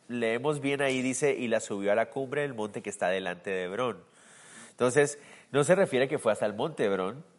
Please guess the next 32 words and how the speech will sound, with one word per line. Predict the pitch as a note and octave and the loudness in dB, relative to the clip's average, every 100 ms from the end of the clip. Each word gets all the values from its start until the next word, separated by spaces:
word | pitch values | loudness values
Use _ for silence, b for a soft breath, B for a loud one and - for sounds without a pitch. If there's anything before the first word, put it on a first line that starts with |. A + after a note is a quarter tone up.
| - | -18
sino | - A2 G2+ G#2+ | -12 -8 -2 0
a | - A#2+ | 2 0
un | B2+ D3 | 0 4
monte | F#3 G#3+ G3 B2 B2 | 8 8 6 -2 -2
desde | A#2 A#2 G#2+ | 0 0 0
el | G2 | -2
cual | - A2+ A#2 B2+ | 4 6 6 4
se | - | 0
veía | B2+ G2+ F2 E2 | 0 0 0 0
Hebrón. | F#2+ A2 - B B B B | 2 0 -2 B B B B
Israel | C#3+ E3+ F#3 D3 D3 D#3+ | 6 8 12 12 12 10
no | B2+ A#2 | 8 8
es | B2+ B2 C#3 | 6 2 -4
una | B2+ A#2+ C3 B2+ - | -4 -2 0 -2 0
tierra | A#2+ A2+ B2 - G2 | 0 2 0 -4 -6
con | G#2 F#2 | -8 -6
muchas | A2 A#2+ C3 A#2 | -4 -2 -2 -4
montañas | A2+ F#2 F2+ F2+ G2 | -6 -4 -6 -6 -12
como | A2 G2+ | -10 -6
las | E2+ D#2+ | -6 -8
nuestras. | G2+ A#2 - A2+ - b b b b | -10 -10 -14 -18 -20 b b b b
Entonces, | G2+ F2+ G#2 A2+ A2+ | -8 -2 -2 -2 -2
cuando | A#2+ F#2+ | -2 0
hay | F#2+ G2+ | 0 0
una | A2+ | -2
gran | A2+ B2 C3 | 2 2 0
montaña, | C#3+ B2 A#2 A#2 | -4 -2 -2 -2
es | A#2 - | -6 -2
fácil | G2 - G#2 | 0 0 -4
verla | F2+ F2+ F#2 E2+ | -2 -2 0 -2
desde | F2 E2 | -2 0
lejos. | F#2 G#2 - - | 0 -2 -8 -20